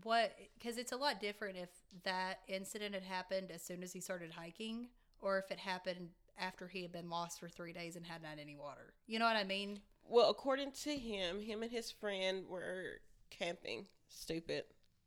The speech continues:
Speaker 2: Why camp? I just think it's stupid. And
Speaker 1: We're
Speaker 2: his
Speaker 1: gonna get killed over this.
Speaker 2: <laughs> I just, I
Speaker 1: I'd be like, "We like to camp."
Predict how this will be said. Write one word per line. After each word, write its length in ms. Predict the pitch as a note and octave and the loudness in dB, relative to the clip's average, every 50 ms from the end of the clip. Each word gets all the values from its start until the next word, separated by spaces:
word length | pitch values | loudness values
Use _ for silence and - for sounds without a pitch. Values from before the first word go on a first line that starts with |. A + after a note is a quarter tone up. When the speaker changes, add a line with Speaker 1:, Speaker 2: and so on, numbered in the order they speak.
| _ _ _ _ - - G3+ - - - F#3 | _ _ _ _ -18 -16 -16 -14 -8 -2 4
Speaker 2:
Why 200 | F3+ E3+ E3 E3+ | 4 6 6 4
camp? 340 | - - D#3 C#3 A#2 B2+ - - _ _ - - | 2 -2 -4 -2 -2 -4 -6 -8 _ _ -6 -4
I 100 | E3+ E3+ - - | -4 -4 -4 -4
just 180 | - F3+ - - | -4 -2 -2 0
think 160 | F3+ F#3+ - | 0 0 0
it's 140 | C3+ - G#3+ | 0 -4 -4
stupid. 340 | - - D3+ - - F2 - - - - - - - - - - - - - - | -2 -4 -4 -4 -4 -6 -8 -8 -14 -18 -18 -16 -16 -16 -18 -18 -20 -10 -2 2
And 600 | G3 F#3+ F#3 F#3 F3+ F#3 F#3 F3+ F3+ F3+ F3+ - - - F#3 | 4 4 4 4 4 2 2 0 0 0 -2 -2 -4 -2 0
Speaker 1:
We're 80 | B3+ | 2
Speaker 2:
his 100 | A3 G4 | 2 4
Speaker 1:
gonna 80 | E4 E4 D4 | 4 4 4
get 120 | A#3 F#3 - | 4 2 0
killed 400 | - - - G3 F#3 F#3 F#3+ F#3 | -4 -2 0 2 4 4 2 0
over 220 | D#3+ D#3+ D#3 D#3+ D#3+ | 0 -4 -6 -8 -6
this. 340 | D#3+ E3 F3 F#3+ F#3 F#3 - - - | -4 0 0 0 0 0 -6 -8 -8
Speaker 2:
<laughs> 200 | G#3+ A3 - - F4+ A3+ - - - - A4 - - - - - - - - - - G#4+ - - - - - - - - | -8 -8 -4 0 0 0 0 -2 -4 -4 -4 -4 -6 -6 -6 -6 -6 -6 -12 -10 -10 -10 -10 -12 -20 -20 -20 -16 -10 -8
I 60 | G#3+ | -4
just, 200 | G#3+ - A3 A3 - - - | 0 0 0 -2 -2 -4 2
I 60 | - - | 2 4
Speaker 1:
I'd 40 | |
be 60 | A3 A#3 | 6 8
like, 160 | A#3+ A#3 G#3 F#3 F#3 F#3 | 6 6 6 2 0 0
"We 140 | F#3+ A3+ | 0 0
like 240 | A3+ F#3 F#3 G#3 G#3 | 0 0 0 0 0
to 100 | - B3 | -2 -4
camp." 380 | - - C#4 C#4 C#4 C#4 C4+ | -2 -2 -4 -2 -2 -4 -4